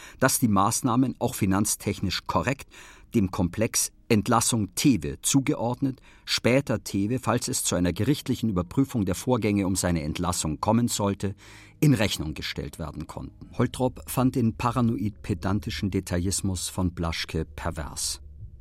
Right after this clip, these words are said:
Er hörte sich dessen Ausführungen an und wusste, dass Blaschke ihm diese Informationen, wäre er ihm gegenüber loyal,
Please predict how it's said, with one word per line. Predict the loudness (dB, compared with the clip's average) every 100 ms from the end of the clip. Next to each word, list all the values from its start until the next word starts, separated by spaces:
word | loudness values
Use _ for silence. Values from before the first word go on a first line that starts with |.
| -20 -12 -4
Er | 2
hörte | 2 0
sich | -2 -2
dessen | -2 -2 -2
Ausführungen | -2 -4 -4 -2 0 0 0
an | 0 0
und | -2
wusste, | -4 -4 -2 -2 -4 _ -4
dass | -4
Blaschke | 0 0 -2 -2 0
ihm | 2 2
diese | 0 0
Informationen, | 0 0 2 0 0 -2 -2 0 2 2
wäre | 2 2
er | 0 0 0
ihm | 0 0
gegenüber | 0 -2 -2 0
loyal, | 2 2 2 2 0